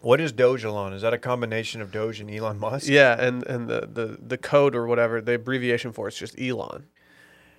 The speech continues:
Speaker 1: Man, I wish I was online in the, in the, the deep, uh, dark web circles of people who were, like, ground floor on this kind of stuff, and that when something shoots up, like, eighty percent in an hour, and they just make, like, a quick, you know,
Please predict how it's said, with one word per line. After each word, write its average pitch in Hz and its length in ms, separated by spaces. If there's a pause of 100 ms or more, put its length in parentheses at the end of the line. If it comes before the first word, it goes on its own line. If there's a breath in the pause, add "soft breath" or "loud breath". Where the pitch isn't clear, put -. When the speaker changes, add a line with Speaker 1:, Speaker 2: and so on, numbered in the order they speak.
(1200 soft breath)
Speaker 1:
Man, 135 200
I 143 60
wish 147 220
I 139 100
was 131 260
online 117 580
in 113 120
the, 104 80 (200)
in 113 160
the, 107 220 (200)
the 123 120
deep, 123 400 (580)
uh, 101 300 (160)
dark 120 280
web 113 280
circles 110 580
of 101 120
people 117 340
who 110 80
were, 107 140
like, 104 160
ground 107 300
floor 104 340
on 101 140
this 104 140
kind 110 180
of 101 80
stuff, 104 380
and 104 140
that 95 100 (480 soft breath)
when 110 140
something 120 260
shoots - 340
up, 113 200
like, 104 220
eighty 113 200
percent 107 500
in 104 80
an 101 100
hour, 101 440 (480 soft breath)
and 101 80
they 101 100
just 101 200
make, 104 260
like, 95 200 (320)
a - 60
quick, - 280 (160)
you 104 60
know, 95 100